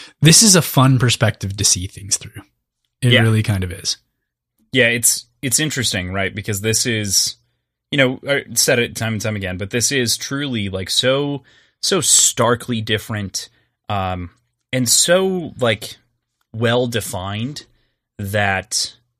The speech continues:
Speaker 2: it does paint this picture of, of what ska could have, what certain ska can have, but also to, to your point, kind of points to the, the unfairness and the injustice of it all, because obviously there are plantation ska that exist, and opportunities do not appear to be equal,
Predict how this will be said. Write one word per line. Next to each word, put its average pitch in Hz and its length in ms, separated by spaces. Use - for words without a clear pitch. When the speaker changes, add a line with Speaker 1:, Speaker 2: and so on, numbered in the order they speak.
Speaker 2:
it 135 100
does 180 280
paint 120 240
this 107 140
picture 104 360
of, 92 220
of 110 120
what - 200
ska 104 400
could 143 280
have, - 380
what 110 120
certain 107 300
ska 90 320
can 113 340
have, 90 380
but 165 100
also 190 380
to, 170 200
to - 220
your 127 100
point, 123 260
kind 123 120
of 101 80
points 117 300
to 117 80
the, 104 360
the 110 180
unfairness 101 560
and 98 160
the 92 120
injustice 98 500
of 98 100
it 95 60
all, 90 140
because 95 240
obviously 95 440
there 95 140
are 95 60
plantation 95 560
ska 95 240
that 92 100
exist, 92 400
and 90 180
opportunities 113 640
do - 120
not 98 240
appear 98 240
to 90 60
be 95 240
equal, - 360